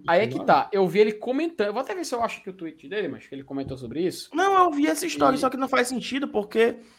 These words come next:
Speaker 2: é, tipo assim, pra ter mais jogos, pra ele dividir a rede, ele tem que comprar mais. É igual o lance da
Speaker 1: Uhum.
Speaker 2: Globo pagar um milhão pelo jogo, pelo jogo da T V aberta. Antes,
Speaker 1: Isso.
Speaker 2: a T V Verdes Mares passava um jogo,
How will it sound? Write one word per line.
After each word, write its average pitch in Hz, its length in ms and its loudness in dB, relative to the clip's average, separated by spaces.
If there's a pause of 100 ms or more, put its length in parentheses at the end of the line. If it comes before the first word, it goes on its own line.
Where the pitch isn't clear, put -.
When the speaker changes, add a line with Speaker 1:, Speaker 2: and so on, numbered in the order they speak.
(360)
Speaker 2:
é, 110 400 2
tipo - 200 -8
assim, 180 280 -4
pra 196 260 4
ter 220 400 0
mais 220 300 4
jogos, 208 400 6
pra 170 140 2
ele 180 80 6
dividir 170 300 0
a 165 40 6
rede, 202 220 4
ele 196 80 -2
tem 202 120 -6
que 202 60 -10
comprar 220 300 0
mais. 262 280 2 (380)
É 175 80 6
igual 190 260 10
o 220 60 8
lance 214 220 0
da 220 100 10
Speaker 1:
Uhum. 214 60 0
Speaker 2:
Globo 190 320 4
pagar 190 320 6
um 190 120 0
milhão 185 640 0
pelo 180 220 2
jogo, 165 720 2 (1300)
pelo 160 220 2
jogo 156 320 2
da 147 100 8
T 165 120 0
V 160 80 6
aberta. 147 480 4 (400)
Antes, 202 500 0
Speaker 1:
Isso. - 120 -16
Speaker 2:
a 190 100 2
T 196 140 2
V 196 100 2
Verdes 190 220 2
Mares 180 220 2
passava 175 300 -2
um 156 100 -2
jogo, 262 580 4